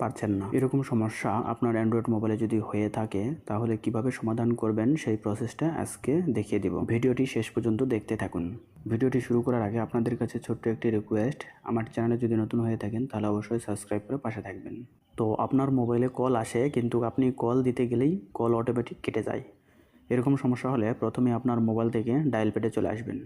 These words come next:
ডায়াল প্যাডে আসার পর এখানে আপনি টাইপ করবেন star hash star hash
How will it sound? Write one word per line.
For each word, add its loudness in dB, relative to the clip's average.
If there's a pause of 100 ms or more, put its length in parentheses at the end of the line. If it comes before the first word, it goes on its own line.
(480)
ডায়াল 4
প্যাডে 0
আসার -4
পর 2 (100)
এখানে 0
আপনি 2 (120)
টাইপ -2 (100)
করবেন 2 (380)
star 0 (160)
hash 0 (340)
star 0 (120)
hash 0